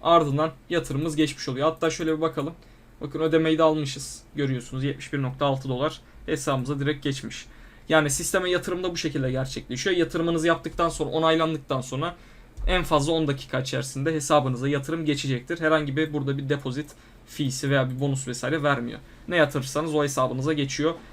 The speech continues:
Ve günlük ne kadar yatırsanız yatırın üç nokta otuz üç kazanıyorsunuz. Bilginiz olsun. Sistem bu şekilde. Sisteme kendiniz üye olmak veya yatırım yapmak isterseniz açıklama kısmından veya yorumlardan siz de sisteme üye olabilir veya kazanmaya başlayabilirsiniz. Diyeceklerim bu kadar. Hepinizi seviyorum.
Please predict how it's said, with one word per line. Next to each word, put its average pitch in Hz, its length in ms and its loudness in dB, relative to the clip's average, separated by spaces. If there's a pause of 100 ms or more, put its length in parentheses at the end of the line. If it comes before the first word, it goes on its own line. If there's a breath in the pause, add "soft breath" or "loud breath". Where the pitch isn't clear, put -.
(160)
Ve 156 80 4
günlük 165 360 0
ne 175 120 0
kadar 156 220 2
yatırsanız 147 560 0
yatırın 160 360 0
üç 170 200 -4
nokta 135 240 0
otuz 151 200 0
üç 139 160 -8
kazanıyorsunuz. 127 640 -4
Bilginiz 139 400 -2
olsun. 123 260 -4 (460 loud breath)
Sistem 180 420 2
bu 170 60 -2
şekilde. 147 380 0
Sisteme 151 400 -2
kendiniz 143 360 0
üye 156 80 4
olmak 135 300 0
veya 131 120 2
yatırım 139 320 -2
yapmak 139 280 -2
isterseniz 143 400 -4
açıklama 143 440 2
kısmından 127 360 -4
veya 139 200 4
yorumlardan 135 580 2 (400 loud breath)
siz 147 220 -2
de 143 80 2
sisteme 135 320 -2
üye 139 100 2
olabilir 156 380 4
veya 151 160 4
kazanmaya 143 440 2
başlayabilirsiniz. 147 720 -2
Diyeceklerim 160 460 0
bu 135 80 0
kadar. 160 300 0
Hepinizi 131 360 -2
seviyorum. 143 440 0